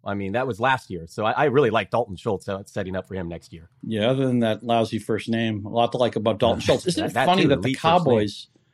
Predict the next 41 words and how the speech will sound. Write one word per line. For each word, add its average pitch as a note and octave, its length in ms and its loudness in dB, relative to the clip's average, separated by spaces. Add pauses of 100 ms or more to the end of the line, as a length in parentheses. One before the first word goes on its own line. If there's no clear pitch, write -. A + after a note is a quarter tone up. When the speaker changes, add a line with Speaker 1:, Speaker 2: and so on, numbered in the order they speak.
(220)
Speaker 2:
I B2+ 60 -2
believe G#3 260 2
they C4+ 60 4
were D3 100 4
the A2 80 4
highest A#2 420 -2
scoring B2 260 -2
team G#2+ 220 0
in E2+ 60 -4
football - 340 -2
last E2+ 300 -10
year, F#2+ 100 0
but A2 160 -6
the B2 160 -4
only A3 300 4
fantasy E3+ 520 0
player G#2 380 0
who A#2 220 -4
produced B2+ 420 -4
a F#2+ 60 -6
profit, A2+ 440 0
some C#4+ 140 2
of D4+ 80 2
them D#3+ 80 4
had B2 140 2
a, F#2+ 180 -2
had A2+ 200 0 (340)
fine A#2+ 240 0
seasons. F2+ 420 -8
I - 40 -8
mean, A#2+ 80 -2
C D#3+ 180 -2
D C#3 120 4
Lamb A2+ 200 0
didn't F#2+ 260 0
lose G#2 240 0
your F#2+ 120 -6
league E2+ 200 -10
for E2+ 240 -4
you, F2+ 220 -4
or F#2+ 160 -6